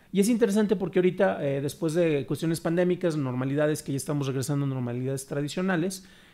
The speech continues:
es interesante porque ahí tenías temas de conversación que se apoyaban y eso te enriquecía mucho la charla. Series más complejas, por ejemplo, como Westworld, era padre porque de repente teníamos los rincones filosóficos, no sé, en, en, en la ex oficina, o teníamos todos los lunes de discusión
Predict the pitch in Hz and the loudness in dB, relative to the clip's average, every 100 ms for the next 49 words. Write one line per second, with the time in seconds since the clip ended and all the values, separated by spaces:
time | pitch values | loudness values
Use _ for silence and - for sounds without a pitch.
0 | - - 208 240 214 208 208 220 190 196 | -10 0 2 2 2 2 2 0 -4 -4
1 | 202 214 208 220 214 208 190 151 151 151 | -2 0 0 0 0 0 0 -2 -2 -2
2 | 180 175 180 147 147 185 220 175 175 190 | -4 -4 -4 -2 0 2 2 2 2 2
3 | 233 196 156 151 165 - 196 208 214 196 | 0 0 0 -2 -2 -2 0 0 0 -2
4 | 165 214 233 185 143 - - - - 208 | -2 0 0 0 -2 -10 -20 -14 6 6
5 | 220 214 208 226 196 208 190 196 - 156 | 8 4 2 0 0 2 0 -2 -2 -2
6 | 185 180 160 151 185 175 175 180 208 - | 0 0 0 4 2 4 4 4 2 -6
7 | - - _ 190 202 208 214 190 196 202 | -20 -20 _ 4 6 4 0 0 2 0
8 | 180 143 160 147 175 190 185 185 190 185 | -2 0 0 0 -2 -2 0 2 2 2
9 | 151 139 156 175 147 139 196 202 185 135 | 2 2 0 0 -2 -2 -2 -4 -4 -2
10 | 147 139 151 143 135 127 120 139 120 120 | -2 -4 -4 -2 -4 -4 -6 -6 -6 -6
11 | 123 - 127 131 208 220 175 131 123 120 | -8 -8 -8 -4 -2 -2 -2 -2 -2 -2
12 | 143 156 151 180 170 147 156 165 143 127 | 0 0 -2 0 2 2 2 2 0 -2
13 | - 151 170 160 | -4 -6 -2 -2